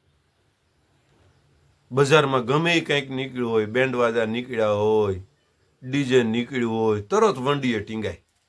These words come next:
જાન નીકળી હોય, "હે જાન નીકળી, હે જાન નીકળી." આપણે તો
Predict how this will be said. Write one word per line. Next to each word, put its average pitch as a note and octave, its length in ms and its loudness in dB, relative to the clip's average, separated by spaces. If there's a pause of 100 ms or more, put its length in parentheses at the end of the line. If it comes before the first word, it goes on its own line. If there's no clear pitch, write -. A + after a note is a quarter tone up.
(720)
જાન C3+ 320 4
નીકળી B2 460 -4
હોય, A2 160 -4
"હે G3+ 160 6
જાન D3+ 260 0
નીકળી, B2+ 640 -6
હે G3 120 -4
જાન C#3+ 220 -2
નીકળી." A#2 640 -10 (2250)
આપણે C3+ 380 4
તો A2+ 380 -4